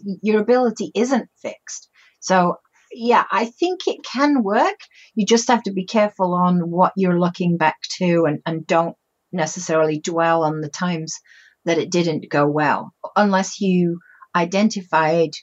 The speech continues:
how you learned from that experience. But people have a tendency, unfortunately, to focus on the things that they didn't do well and, and think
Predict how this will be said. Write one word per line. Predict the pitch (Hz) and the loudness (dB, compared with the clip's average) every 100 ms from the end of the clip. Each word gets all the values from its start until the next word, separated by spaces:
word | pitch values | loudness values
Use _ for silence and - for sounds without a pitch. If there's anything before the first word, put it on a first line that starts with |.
| _ _ _ | _ _ _
how | - 185 180 | -4 2 2
you | 180 156 | 2 -2
learned | 160 156 151 | 0 2 2
from | 151 160 147 | -2 -4 0
that | 123 | 0
experience. | - - 110 110 110 - | -2 -8 -6 -6 -6 -6
But | - - _ | -6 -8 _
people | 320 320 | -2 0
have | 294 262 | 2 0
a | |
tendency, | - 202 208 208 196 - 156 156 - - - _ | -2 0 2 2 0 -2 -4 -4 -8 -20 -20 _
unfortunately, | 175 180 175 220 - 180 123 160 | -2 -2 2 2 2 -4 -2 -4
to | 175 | -8
focus | - 165 170 175 170 | 0 0 0 -2 0
on | 151 151 | 0 0
the | 147 | -2
things | 143 196 185 | -2 0 0
that | - - | -4 -6
they | 175 | -6
didn't | 175 175 156 104 | -2 -2 -2 -4
do | 160 160 | -2 -2
well | 147 147 127 127 - | 0 0 0 -2 -4
and, | 151 - | -4 0
and | 175 | 0
think | 175 196 175 | 2 -2 -2